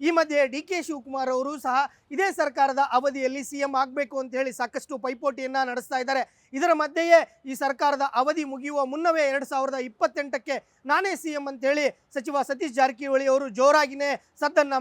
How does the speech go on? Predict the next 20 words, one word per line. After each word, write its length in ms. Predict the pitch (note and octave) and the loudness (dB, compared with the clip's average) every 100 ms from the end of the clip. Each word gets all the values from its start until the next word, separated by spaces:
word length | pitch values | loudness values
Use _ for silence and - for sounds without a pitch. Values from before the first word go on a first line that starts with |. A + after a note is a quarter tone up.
| B3+ | 0
ಮಾಡ್ತಾ 260 | B3+ C4+ C4+ | 0 2 4
ಇದ್ದಾರೆ. 220 | C#4 B3+ - _ - | 4 2 -2 _ -6
ಸತೀಶ್ 340 | D4 F#4 D#4+ F4+ - _ _ G3+ | -2 0 -2 -6 -16 _ _ 4
ಜಾರಕಿಹೊಳಿ 560 | D#4 G4+ G4+ E4 D#4 C#4+ | 4 4 4 6 6 4
ಅವರಿಗೆ 260 | C#4 C4 C#4 C4+ | 2 0 -2 -2
ಕೌಂಟರ್ 320 | D4 E4 D4+ C#4+ | -2 0 2 2
ಆಗಿ 180 | B3 C#4+ B3 | 2 -4 -6
ಇದೀಗ 180 | C4+ C4+ | -2 0
ಲಕ್ಷ್ಮೀ 300 | B3+ - D#4+ C#4 | -2 -4 -4 -4
ಹೆಬ್ಬಾಳ್ಕರ್ 420 | B3+ C#4 C4+ C4+ | 0 0 0 -4
ಅವರ 140 | C4+ B3+ G#3+ | -2 -2 -4
ಹೆಸರು 260 | A3+ F4 D#4+ | -6 -6 -2
ಸಹ 80 | C4+ C4 | 0 0
ಕೇಳಿ 180 | C4+ C4 B3+ | -2 -2 -4
ಬರ್ತಾ 180 | B3 B3+ | -6 -6
ಇರುವಂತದ್ದು. 460 | B3 B3 B3+ A#3+ D4 - _ _ _ - | -6 -6 -8 -2 -2 -2 _ _ _ -4
ಸತೀಶ್ 280 | D4 F#4 D#4+ | -2 0 2
ಜಾರಕಿಹೊಳಿ 440 | D4 C#4+ C#4+ C#4 C4+ | 4 4 2 0 2
ಅವರು 140 | C4 C#4 C4 | 0 0 -2
ಎರಡ್ 140 | C#4+ | -2